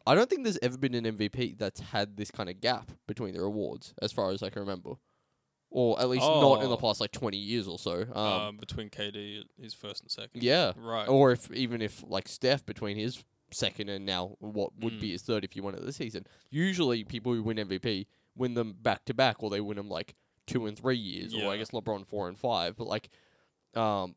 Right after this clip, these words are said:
Speaker 1: I was trying to think back to M J's M V Ps. I'm trying to remember what years they were. Uh,
Speaker 2: Right. Well,
Speaker 1: but
Speaker 2: he's got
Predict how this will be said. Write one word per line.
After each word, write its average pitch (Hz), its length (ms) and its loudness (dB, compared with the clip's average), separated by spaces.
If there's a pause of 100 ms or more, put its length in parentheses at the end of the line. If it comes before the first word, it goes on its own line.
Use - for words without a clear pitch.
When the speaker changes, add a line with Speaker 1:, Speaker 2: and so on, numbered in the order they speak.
Speaker 1:
I 131 80 4
was 139 100 0
trying 180 160 4
to 165 40 0
think 156 160 -4
back 110 160 0
to - 120 -6
M 135 200 -2
J's 120 200 2
M 90 120 -6
V 85 120 -6
Ps. 85 220 -10
I'm 87 120 -12
trying 113 120 -6
to 110 60 -6
remember 104 220 -6
what 90 200 -6
years 92 200 -12
they 98 160 -2
were. 85 220 -6 (540)
Uh, 107 100 -4
Speaker 2:
Right. 104 280 0
Well, 104 140 -6
Speaker 1:
but 113 100 0
Speaker 2:
he's 107 180 -6
got 101 220 -10